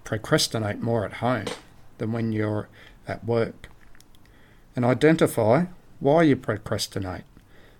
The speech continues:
So it might be because of A D H D or fear or perfectionism. Now, the fourth tip is just getting your body moving. Action creates action. Inaction creates inaction.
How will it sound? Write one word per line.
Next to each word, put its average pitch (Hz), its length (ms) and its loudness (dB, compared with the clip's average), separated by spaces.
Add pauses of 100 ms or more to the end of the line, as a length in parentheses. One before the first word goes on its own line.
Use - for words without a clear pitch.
(160)
So - 240 -2
it 110 420 -4
might 107 220 0
be 107 140 -2
because 120 480 -2
of 107 120 -2
A 120 120 2
D 123 120 2
H 135 320 2
D 95 260 -4
or 90 140 -6
fear 135 500 6
or 95 80 0
perfectionism. - 840 -4 (1800)
Now, 120 240 2
the 113 80 -8
fourth - 420 6
tip 131 320 0 (500)
is 127 220 0 (140)
just - 260 -2
getting 131 300 6
your 113 80 4
body 131 260 4
moving. 156 500 4 (600)
Action 139 440 2
creates 123 540 2
action. 135 440 0 (880)
Inaction 123 560 6
creates 110 440 -4
inaction. 113 520 -6